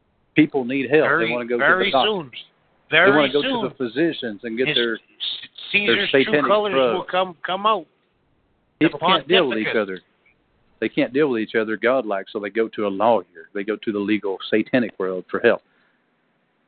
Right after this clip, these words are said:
Speaker 1: They cut themselves. Instead of using peroxide or a Band-Aid, they go to the doctor and get medication.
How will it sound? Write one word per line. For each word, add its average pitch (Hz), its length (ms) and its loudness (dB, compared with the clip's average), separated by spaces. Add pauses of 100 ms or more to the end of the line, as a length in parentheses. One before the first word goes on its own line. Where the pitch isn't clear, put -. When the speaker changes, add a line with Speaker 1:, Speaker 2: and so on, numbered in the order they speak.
Speaker 1:
They 107 80 2
cut - 260 4
themselves. 113 600 0
Instead 113 220 -10
of 107 100 -6
using 113 300 -4
peroxide 117 720 -2
or 110 140 0
a 104 40 -6
Band-Aid, 117 520 -4
they 107 80 -6
go 110 160 0
to 110 80 -8
the 107 100 -2
doctor 95 440 -4
and 95 100 -10
get 98 160 -6
medication. 104 560 -4